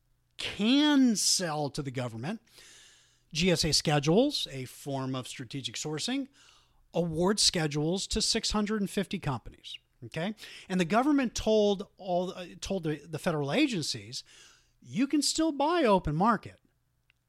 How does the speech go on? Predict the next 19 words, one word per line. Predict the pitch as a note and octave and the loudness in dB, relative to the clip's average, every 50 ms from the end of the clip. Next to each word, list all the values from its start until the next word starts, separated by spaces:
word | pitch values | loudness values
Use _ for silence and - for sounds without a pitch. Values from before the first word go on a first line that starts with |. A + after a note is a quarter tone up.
| _ | _
However, | _ - - - - F3 F3 F3 F3 F#3+ G3 A3+ A#3+ G#3 F#3 C#3+ A#2+ | _ -14 -12 -8 -4 0 2 4 6 8 10 8 8 8 4 0 0
we've | A#2+ C3 E3 F3+ F3+ D#3+ C3+ | 0 0 0 0 0 0 0
negotiated | C#3+ C#3 C3 B2 A#2 A2+ D3 D#3 F#3 B3 A#3+ - - - A#3+ A#3 A3+ A3 A3+ G#3+ A3+ G#3+ - | -2 -2 -2 -2 -2 -2 0 2 4 4 4 2 0 0 0 0 2 0 0 0 -4 -6 -4
competitive | G#3 G#3 F#3 - - G#3+ G#3+ G#3+ A3 G#3+ A3 G#3 G#3+ | -4 -6 -2 0 0 0 2 0 -2 -4 -4 -4 0
rates | C4 D4 C#4 A#3+ C#3 C3 D3 - - - - - - _ _ _ _ _ _ _ _ _ _ _ _ _ _ _ _ _ | 0 0 0 0 -2 -6 -8 -6 -6 -6 -6 -6 -10 _ _ _ _ _ _ _ _ _ _ _ _ _ _ _ _ _
on | D#3 D3 D3 D#3+ E3 D3+ | -2 -2 0 0 -2 -4
this | D#3 F3 E3+ - - | -6 -6 -8 -8 -10
new | G#2+ A2 A#2 C#3+ G#3 D4 D4 - | -14 -14 -8 -2 0 0 0 0
program | - - B3 B3+ B3+ A3+ F#3 F3 D#3+ C#3 A2+ G#2+ G#2+ | -2 -4 0 0 0 0 0 -2 -2 -2 -4 -8 -10
called | - - C#3 A#2 A2+ A2 | -10 -8 -8 -8 -8 -10
the | G#2+ | -12
G | G2+ A2 D#3+ G#3 | -8 -6 -2 -2
S | A3+ G#3 - G#3 | 0 0 0 0
A | G3 F3+ | 0 -2
schedule." | - - E3 C3+ A#2+ G#2 F#2 - - _ _ _ - - - - - - - - - _ | -2 -2 -2 -4 -6 -8 -10 -16 -20 _ _ _ -20 -20 -20 -20 -20 -20 -20 -20 -12 _
And | F#3+ F#3 E3 | -4 -4 -2
so | - F3+ F3 F3 - - | 0 -2 -2 -4 -6 -4
agencies | F3+ G3+ G#3+ F#3+ A#3+ A#3+ A#3 - - A3 A3+ A3+ A3+ G3+ - - - _ _ _ _ | -2 -2 -2 0 0 -2 -2 -2 -2 -2 -2 -2 -2 -2 -4 -8 -8 _ _ _ _
start | - - - - - - - F#3 F3 F3+ | -10 -8 -6 -6 -4 -2 -2 -2 -2 -2